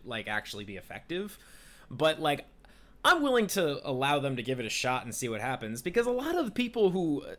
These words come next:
uh, give, like, one-star reviews on a show based off of a single episode that they saw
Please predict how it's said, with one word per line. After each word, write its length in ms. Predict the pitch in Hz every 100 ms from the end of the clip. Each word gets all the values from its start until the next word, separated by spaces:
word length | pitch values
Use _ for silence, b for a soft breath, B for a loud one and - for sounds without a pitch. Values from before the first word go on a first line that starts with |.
| -
uh, 340 | 147 139 127 123
give, 300 | 139 151 151
like, 140 | 151 107
one-star 720 | 104 123 139 143 - 139 139
reviews 720 | 139 120 110 117 131 135 135
on 180 | 127 117
a 40 |
show 520 | 113 - 113 123 127
based 300 | 120 117 -
off 200 | 120 120
of 140 | 113 113
a 40 |
single 460 | - - 117 120 107
episode 480 | 107 131 127 131
that 100 | 135
they 160 | 135 135
saw 440 | 139 143 147 165